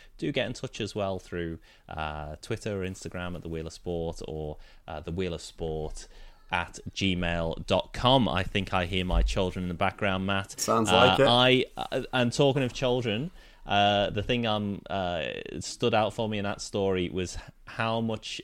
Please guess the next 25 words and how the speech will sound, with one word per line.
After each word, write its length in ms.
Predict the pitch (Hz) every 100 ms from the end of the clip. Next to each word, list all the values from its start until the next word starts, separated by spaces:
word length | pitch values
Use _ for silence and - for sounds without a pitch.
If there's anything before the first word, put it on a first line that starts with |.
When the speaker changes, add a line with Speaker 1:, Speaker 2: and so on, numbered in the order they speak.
| -
Speaker 1:
of 180 | 92 95
an 300 | 90 87 -
administrator 840 | 95 95 101 - 104 101 - 87
Pablo 380 | 80 95 90 87
Escobar 500 | 85 - 95 92 87
was, 260 | 87 85 -
Matt. 280 | 85 80 92
And 120 | 85
I 120 | 82 - -
just 160 | 123
wanna 140 | 147 143
say 200 | - 123
to 180 | - -
any 260 | 104 113
children 460 | 110 110 98 98 92
listening 340 | 90 - 90 85
to 120 | 95
this, 400 | 80 - - - - - - -
if 140 | - 107
you 140 | 101
wanna 240 | 113 123
be 180 | 113 107
a 60 | 95
drug 260 | 98 92
lord 480 | 98 92 82 76 -